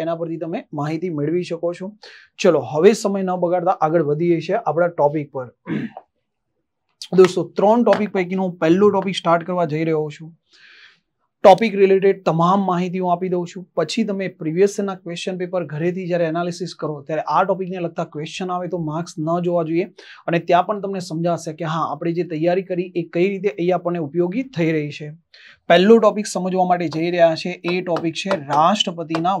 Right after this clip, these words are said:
વટહુકમ અંગે. રાષ્ટ્રપતિના વટહુકમ અંગેની જોગવાઈ. ધ્યાન લેશો, વટહુકમને બીજા શબ્દોમાં કહેવામાં આવે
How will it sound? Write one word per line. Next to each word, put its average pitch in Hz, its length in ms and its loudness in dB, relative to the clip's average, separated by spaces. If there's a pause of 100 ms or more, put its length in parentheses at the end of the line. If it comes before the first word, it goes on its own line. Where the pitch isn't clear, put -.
(100)
વટહુકમ 151 480 -4
અંગે. 135 180 -12 (920)
રાષ્ટ્રપતિના 165 760 2 (320)
વટહુકમ 175 580 -2 (140)
અંગેની 170 420 -2 (120)
જોગવાઈ. 143 460 -6 (640)
ધ્યાન 175 300 6
લેશો, 202 260 -2 (160)
વટહુકમને 185 560 0
બીજા 175 300 -2
શબ્દોમાં 180 420 -2
કહેવામાં 175 400 -2
આવે 170 180 -2